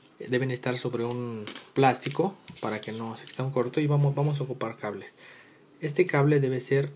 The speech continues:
no alambre, sino cable, que tiene muchos, muchos cabellitos, como se puede ver aquí. Para colocarlos fácilmente, simplemente se va a hacer una separación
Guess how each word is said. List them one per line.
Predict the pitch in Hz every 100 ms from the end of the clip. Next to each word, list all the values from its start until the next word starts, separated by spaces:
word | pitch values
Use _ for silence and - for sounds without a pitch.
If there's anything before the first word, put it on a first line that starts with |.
| -
no | 139 135 135 127
alambre, | 117 113 110 110
sino | - 113 107
cable, | - 117 107 - - - -
que | 127
tiene | 123 120
muchos, | 120 117 117 - - -
muchos | 127 131 123
cabellitos, | - 110 113 139 170
como | - 107
se | -
puede | 120
ver | 113 104
aquí. | - 175 185 - - - - - _
Para | - 147
colocarlos | 147 170 180 175
fácilmente, | 175 175 170 165 160
simplemente | 170 143 143 131 135
se | 123
va | 120
a |
hacer | 135
una | 131 127
separación | 120 - 101 101 131 165